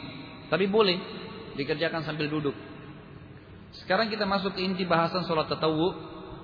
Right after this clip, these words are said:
Macam-macam solat tatawwu. Yang pertama, jemaah sekalian, adalah solat tahiyat masjid. Solat tahiyat masjid. Ini masuk dalam solat sunnah mutlak atau tatawwu, tambahan. Karena kalau anda dari masjid ini,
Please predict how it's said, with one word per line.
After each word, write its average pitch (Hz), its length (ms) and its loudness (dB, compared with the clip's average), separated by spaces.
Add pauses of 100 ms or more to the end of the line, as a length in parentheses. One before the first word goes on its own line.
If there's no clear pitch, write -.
(320)
Macam-macam 180 720 2
solat 170 240 0
tatawwu. 165 400 2
Yang 151 240 2
pertama, 185 400 2
jemaah 147 320 0
sekalian, 185 320 0
adalah 160 320 2
solat 175 320 2
tahiyat 170 480 2
masjid. 127 480 0 (1600)
Solat 131 320 2 (560)
tahiyat 143 380 6 (540)
masjid. 120 440 0 (400)
Ini 143 160 0
masuk 156 320 2
dalam 135 240 2
solat 139 320 2
sunnah 156 320 2 (480)
mutlak 175 360 2
atau 147 240 2
tatawwu, 151 560 6
tambahan. 156 480 10 (1200)
Karena 165 320 0
kalau 180 160 8
anda 196 240 6
dari 180 160 4
masjid 160 240 -2
ini, 165 560 0